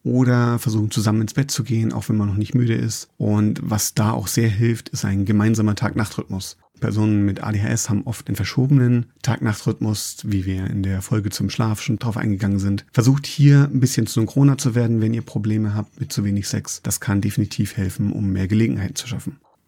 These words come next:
Ein weiterer Tipp ist auch, die Hürden zu senken. Das heißt zum Beispiel, nackig ins Bett zu gehen oder Ablenkungen aus dem Schlafzimmer zu verbannen.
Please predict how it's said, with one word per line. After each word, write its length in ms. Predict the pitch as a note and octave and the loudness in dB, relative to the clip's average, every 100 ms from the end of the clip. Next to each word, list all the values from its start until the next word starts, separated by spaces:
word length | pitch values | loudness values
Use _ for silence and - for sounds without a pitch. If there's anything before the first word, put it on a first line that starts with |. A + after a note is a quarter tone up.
| _ _ _ _ | _ _ _ _
Ein 140 | - G2+ | -2 2
weiterer 240 | A2+ C#3 | 2 2
Tipp 160 | C#3+ D3 | 2 0
ist 160 | - | -2
auch, 200 | B2+ A#2 | -2 -2
die 260 | - A#2+ A2+ | 0 2 6
Hürden 200 | C#3+ C#3 | 8 6
zu 120 | G#2 | 4
senken. 400 | F#2+ F#2 - F#2+ - | 0 -2 -4 -6 -6
Das 160 | G2+ | -2
heißt 300 | F#2+ G#2 - | 2 2 2
zum 140 | - G2+ | 0 0
Beispiel, 720 | G2 G2+ - A2+ G#2+ G#2+ G2+ - | 0 0 -2 0 2 0 -2 -6
nackig 440 | - C#3 - G#2+ | -2 0 0 -2
ins 160 | G2 - | -4 -4
Bett 200 | - - | -6 -4
zu 120 | G#2 | -4
gehen 340 | - G2+ F#2 - | -2 -2 -2 -2
oder 480 | A#2+ A2+ A2+ A2+ | -2 0 0 0
Ablenkungen 500 | C#3 C3+ A#2+ A#2 A2 | -2 0 0 0 -2
aus 140 | A#2+ A#2+ | -2 -4
dem 100 | B2+ | -6
Schlafzimmer 440 | - G#2 - G2+ | -4 -6 -2 -2
zu 80 | G2+ | -2
verbannen. 420 | - G2 F#2 F#2 | -4 -4 -4 -6